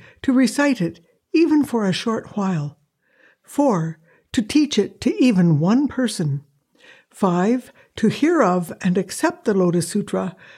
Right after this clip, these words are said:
and inquire about its meaning. And six, to maintain faith in it. Examples of the nine easy acts are, number one, teaching innumerable sutras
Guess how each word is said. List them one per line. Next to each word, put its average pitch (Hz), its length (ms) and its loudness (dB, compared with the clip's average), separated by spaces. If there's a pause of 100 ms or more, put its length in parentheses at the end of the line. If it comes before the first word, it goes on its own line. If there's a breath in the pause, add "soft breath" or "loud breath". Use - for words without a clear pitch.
(160 loud breath)
and 208 160 4
inquire 208 540 2
about 175 360 0
its 175 200 -4
meaning. 220 500 2 (720)
And 202 120 2
six, - 560 -4 (460)
to 233 100 0
maintain 190 600 2
faith 269 340 -2
in 160 140 -2
it. 147 220 -8 (1800)
Examples 226 560 2
of 196 140 2
the 180 100 4
nine 202 540 2
easy 285 460 0
acts - 600 -6
are, 170 500 -2 (720)
number 180 260 4
one, 196 520 2 (560)
teaching 262 420 2
innumerable 214 800 4
sutras 185 520 -2